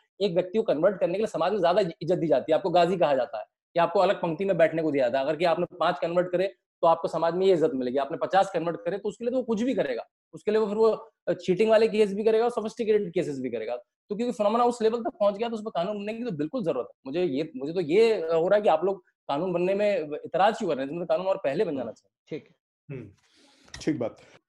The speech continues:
Speaker 3: हम थोड़ा सा समय का भी जो, अ,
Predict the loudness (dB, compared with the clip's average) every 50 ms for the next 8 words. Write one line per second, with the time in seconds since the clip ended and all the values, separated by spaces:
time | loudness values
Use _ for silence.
0 | _ -10 -6 -2 0 2 2 2 2 0 -4 -8 -14 -20 -6 0 2 2 2 2
1 | 0 0 0 2 2 2 2 2 4 4 4 4 4 4 4 6 6 6 6 4
2 | 2 2 0 2 2 2